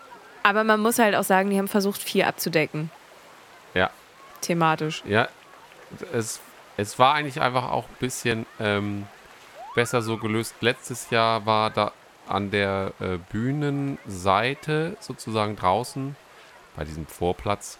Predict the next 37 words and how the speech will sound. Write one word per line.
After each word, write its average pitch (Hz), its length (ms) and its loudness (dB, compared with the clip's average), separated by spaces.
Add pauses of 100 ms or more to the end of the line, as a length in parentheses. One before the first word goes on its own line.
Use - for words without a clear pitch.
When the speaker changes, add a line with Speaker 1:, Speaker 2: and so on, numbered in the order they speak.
Speaker 2:
wenn 90 80 -6
man 90 100 -6
das 90 160 -8
so 90 100 -8
möchte, 95 520 -6
beim, 87 340 -6 (160)
äh, 85 220 -6
Kulturwerk 113 640 -4
in 110 100 -6
Norderstedt, 110 540 -6 (640)
geht 104 220 0
ja 104 100 4
durch 101 260 -4
diesen 95 260 -10
Park, 113 480 0
den 101 120 -4
es - 120 -12
da 92 100 -2
gibt, 113 480 -12
und 82 240 -6
diesen 73 240 -6
See, 82 400 0 (400)
<laughs> - 800 -8
ähm, 90 480 0 (160)
gibt's 120 220 -6
noch 98 100 0
so 98 180 0
einen, 90 220 -2
ja, 85 280 2 (140)
asphaltierten 87 680 -4
Weg, 98 300 0
ne? 101 140 -2
Und 95 160 -4
da 104 160 6
hatten 120 140 -6
sie 107 120 -8
damals, 110 520 -2